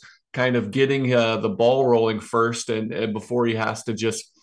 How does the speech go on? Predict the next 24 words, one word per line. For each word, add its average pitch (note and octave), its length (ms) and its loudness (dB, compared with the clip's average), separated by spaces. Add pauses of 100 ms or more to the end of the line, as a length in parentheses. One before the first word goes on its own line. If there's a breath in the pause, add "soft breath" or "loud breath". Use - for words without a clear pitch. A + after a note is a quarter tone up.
(260 soft breath)
be B2+ 200 0
the A2 100 -2
superstar. G#2+ 680 -6
So A#2+ 160 -2
I A#2+ 80 4
think D3+ 220 -4
it's D3+ 140 -4
win-win C3+ 460 -2
for - 180 -6
everybody. A#2 640 -2 (220 loud breath)
He C#3 80 0
wants C#3 240 2
to D3 60 0
win C3+ 160 2
a C3 40 2
World B2+ 260 0
Series, E3+ 340 0
so B2+ 100 0
he A2+ 60 -2
comes A#2+ 280 -2
to A#2+ 160 0
a G#2+ 60 -4
competitive A#2 540 0
team. D3+ 320 -2